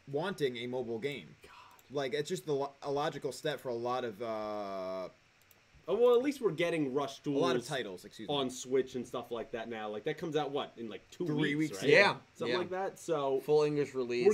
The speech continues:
Speaker 3: I know
Speaker 2: getting there.
Speaker 3: there were also a lot of people when this news broke that were like, "Sevens isn't even getting an English
Speaker 1: <laughs>
Speaker 3: dub.
Speaker 1: It's like, what do you
Speaker 3: There's
Speaker 1: mean?
Speaker 3: no English
Speaker 2: The,
Speaker 3: content."
Speaker 2: the voice
Speaker 1: It's confirmed to
Speaker 2: actors
Speaker 1: be
Speaker 2: are
Speaker 1: in
Speaker 2: in the
Speaker 1: the
Speaker 2: game.
Speaker 3: Right.
Speaker 2: The voice actors are in the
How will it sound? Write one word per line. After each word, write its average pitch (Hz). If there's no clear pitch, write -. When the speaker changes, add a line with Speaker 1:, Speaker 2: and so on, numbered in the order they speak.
Speaker 3:
I -
know 254
Speaker 2:
getting 117
there. 90
Speaker 3:
there 240
were 285
also 247
a -
lot 170
of 160
people 160
when 139
this 139
news 131
broke 135
that 120
were 117
like, 113
"Sevens 156
isn't 143
even 127
getting 120
an 113
English 107
Speaker 1:
<laughs> 104
Speaker 3:
dub. -
Speaker 1:
It's -
like, 214
what 349
do 302
you 294
Speaker 3:
There's 139
Speaker 1:
mean? 156
Speaker 3:
no 151
English 139
Speaker 2:
The, 175
Speaker 3:
content." 170
Speaker 2:
the 170
voice 180
Speaker 1:
It's 175
confirmed 254
to 294
Speaker 2:
actors 202
Speaker 1:
be -
Speaker 2:
are 170
Speaker 1:
in 175
Speaker 2:
in 170
the 175
Speaker 1:
the 185
Speaker 2:
game. 214
Speaker 3:
Right. -
Speaker 2:
The 160
voice 240
actors 339
are 196
in 202
the 190